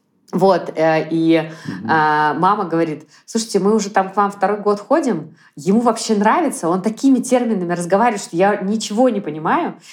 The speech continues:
Speaker 1: я даже не знаю, какие курсы он у вас прошёл, но папа говорит, что всё хорошо». <laughs> Типа, и я с-, вижу, исходя из того, кем он был там, э, два года назад, и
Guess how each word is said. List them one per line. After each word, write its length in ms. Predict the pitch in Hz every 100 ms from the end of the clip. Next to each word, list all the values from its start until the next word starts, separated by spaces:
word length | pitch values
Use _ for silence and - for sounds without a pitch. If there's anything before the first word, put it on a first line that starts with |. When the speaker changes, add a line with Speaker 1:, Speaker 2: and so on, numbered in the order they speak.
| -
Speaker 1:
я 120 | 196
даже 160 | 233 220
не 60 | 233
знаю, 200 | 277 285
какие 300 | 220 - 226
курсы 360 | 247 262 -
он 80 | 185
у 20 |
вас 180 | 175 170
прошёл, 600 | 170 - - 302 339 - _ - - -
но 400 | 185 220 226 202
папа 540 | 226 - 240 180 170
говорит, 260 | 165 190 226
что 380 | - 185 175 165
всё 220 | - 269
хорошо». 480 | - 262 226 320 330 - -
<laughs> 260 | - - -
Типа, 320 | 185 170 165
и 100 | 147
я 180 | 180 226
с-, 140 | 233 196
вижу, 420 | 240 320 - 208 160
исходя 420 | 165 - 185 196 202
из 100 | 202
того, 260 | 208 208
кем 220 | 202 190
он 120 | 180 165
был 180 | 175 175
там, 220 | 151 143 - - _
э, 100 | 165
два 240 | 165 220 311
года 240 | 247 202
назад, 420 | 175 170 156
и 60 | 156